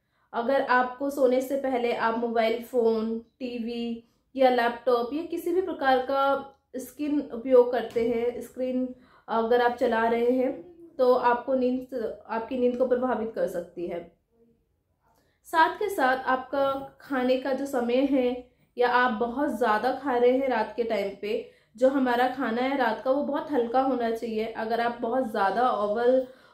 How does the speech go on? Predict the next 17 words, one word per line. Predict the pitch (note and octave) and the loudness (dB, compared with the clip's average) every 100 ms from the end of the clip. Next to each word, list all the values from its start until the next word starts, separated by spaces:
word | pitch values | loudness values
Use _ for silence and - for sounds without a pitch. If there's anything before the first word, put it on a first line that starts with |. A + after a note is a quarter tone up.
| - | -2
अ, | G#3+ G#3+ | 0 0
eating | A#3+ - C4 C4 | -2 -2 -2 0
कर | A#3 | 0
रहे | A#3+ A#3 | 0 -2
हैं | A#3 C#4+ - _ | -2 -4 -8 _
तो | E4+ | -10
कहीं | E4+ E4+ E4 | -4 -2 0
ना | F#4+ | -2
कहीं | F#4+ D#4+ F4 | 0 0 0
वो | E4+ | 0
आपके | C4 C4+ - D4+ | 0 0 -4 0
रात | C4+ B3 | 2 0
को | D4+ | -4
सोने | D4 C4+ B3 C4+ | -2 0 2 0
की | C#4 C#4+ | -2 -6
समस्या | - A#3 B3 C4+ B3+ | -6 -6 -6 -2 -2
को | B3+ C#4 C#4+ | 0 0 0